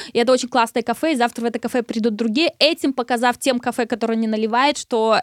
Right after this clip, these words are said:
это не модно, это плохо, и там второе кафе подумает, что мне надо что-то менять. Пока, когда нас не так много для того, чтобы вот эти изменения вот прям перевалили, нам нужно создавать видимость, что нас много.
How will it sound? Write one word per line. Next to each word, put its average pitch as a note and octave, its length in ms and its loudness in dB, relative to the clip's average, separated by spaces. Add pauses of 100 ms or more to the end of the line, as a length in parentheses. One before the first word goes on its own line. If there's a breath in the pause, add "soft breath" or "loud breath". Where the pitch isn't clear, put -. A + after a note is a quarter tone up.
это A#3+ 380 2 (200 loud breath)
не A#3+ 140 0
модно, A#3 360 2
это G#3+ 200 0
плохо, B3 440 2
и G#3+ 280 -4 (120)
там G#3+ 220 -8
второе C4 360 4
кафе A#3+ 320 0 (120)
подумает, A#3+ 480 0
что - 220 -4 (180)
мне B3 260 0
надо A3+ 200 0
что-то A3 320 -4
менять. A3+ 360 -2 (480 loud breath)
Пока, D4+ 440 4
когда B3+ 360 0
нас C4 220 0
не C4+ 100 0
так B3+ 340 -2
много C4+ 540 2
для A3 140 0
того, A#3 260 2
чтобы A3 280 -6
вот A3 100 -8
эти A#3 220 -2
изменения A#3 640 0
вот G#3+ 180 -2
прям A3 300 0 (100)
перевалили, A#3 760 2 (300 loud breath)
нам C4+ 280 2
нужно A#3+ 320 2
создавать A#3+ 600 0
видимость, A#3+ 600 0
что - 200 -6
нас A3 260 -4
много. A3 540 0